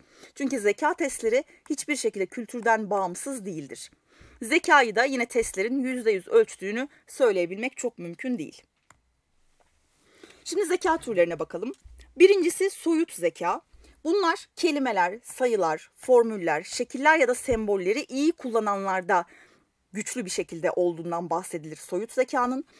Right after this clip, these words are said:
Dolayısıyla da daha çok matematikçi, bilgisayar programcısı, astrolog, mantıkçı gibi kişilerde soyut zekanın güçlü olduğundan bahsedebiliriz.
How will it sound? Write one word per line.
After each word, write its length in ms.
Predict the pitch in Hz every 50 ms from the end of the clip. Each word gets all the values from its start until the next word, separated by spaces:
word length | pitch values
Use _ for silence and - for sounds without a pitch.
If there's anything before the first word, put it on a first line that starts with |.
| _ _ _ - -
Dolayısıyla 440 | 320 311 311 311 - - 233 226
da 80 | 220 220
daha 160 | 254 277 269
çok 220 | - 247 233 - -
matematikçi, 720 | 240 247 - 277 233 208 196 - - - - - 160 151 _ _ _ _ -
bilgisayar 540 | 254 254 226 226 226 - 254 220 208 220 -
programcısı, 760 | - 196 180 160 160 170 156 151 151 - - - 160 139 - _
astrolog, 640 | - 196 196 - - - 202 208 190 170 147 151 - - _ _ _ -
mantıkçı 560 | - 214 220 220 220 220 - 240 - - - 302
gibi 220 | 220 226 156 175
kişilerde 600 | - - - - 214 185 160 151 151 - 254 381 - _ _ _ -
soyut 320 | - - 320 311 277 -
zekanın 480 | - 403 - - - 175 180 220 285 - _ _ _ _
güçlü 260 | - 254 - - 285
olduğundan 500 | 254 196 175 165 175 190 220 254 269 269
bahsedebiliriz. 800 | 233 185 196 - - 208 220 233 190 160 147 - - - -